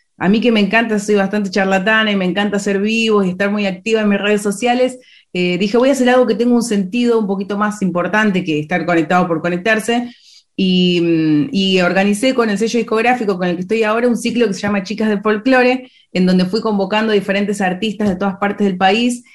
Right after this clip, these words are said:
y charlamos, cantamos, hacemos música. Em,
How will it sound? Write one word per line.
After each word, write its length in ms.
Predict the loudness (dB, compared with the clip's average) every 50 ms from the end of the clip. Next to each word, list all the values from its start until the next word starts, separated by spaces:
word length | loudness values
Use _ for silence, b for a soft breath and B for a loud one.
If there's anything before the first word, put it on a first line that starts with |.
| b b b
y 120 | -8 -4
charlamos, 640 | -2 0 0 2 2 2 4 4 4 4 2 2 0
cantamos, 500 | 0 -2 -2 0 2 2 2 4 2 0
hacemos 240 | 0 -2 0 0 2
música. 960 | 2 2 2 0 -2 -4 -4 -4 -6 -6 -2 0 2 2 2 0 -2 -4 B B B B B B
Em, 640 | -4 -2 0 2 2 4 4 2 2 2 0 0